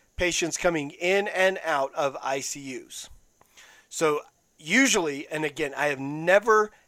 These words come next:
ever, ever in that time watched an I C U turn per-, a person away who was having a heart attack or otherwise. 'Cause, again, generally in this situation,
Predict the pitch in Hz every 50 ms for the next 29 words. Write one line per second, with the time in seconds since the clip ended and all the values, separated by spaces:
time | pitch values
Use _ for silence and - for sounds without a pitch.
0 | _ _ - 160 170 175 165 196 196 196 185 190 - _ _ _ _ - 165 175
1 | 165 156 180 175 175 170 - - _ _ _ - 180 190 226 220 202 196 196 185
2 | - - 170 151 147 143 139 139 143 - _ _ _ - 127 156 196 208 - -
3 | 233 208 208 190 196 190 - - 151 147 143 135 131 131 - - _ _ _ _
4 | - - 208 214 254 254 - 233 240 240 226 - - 165 - - 208 214 208 -
5 | 240 233 226 208 170 131 113 107 117 117 _ _ _ - _ _ - 160 170 165
6 | - 165 156 147 147 139 131 120 160 175 190 190 185 - 196 180 180 - 165 147
7 | 165 180 165 151 123 110 98 92 101 113 123 - - - _ _ _ _ _ _
8 | _ _ _ _ _ _ _ _ _ _ _ _ _ _ _ _ _ _ _ _
9 | _ _ _ _ - - 180 160 151 - - - - 165 139 - 180 190 170 143
10 | 131 135 131 - _ _ _ _ _ _ _ 120 - - 165 175 214 240 220 196
11 | 180 170 165 160 151 143 139 139 180 196 196 - - 165 - - 147 139 135 127
12 | 117 - - 135 120 147 147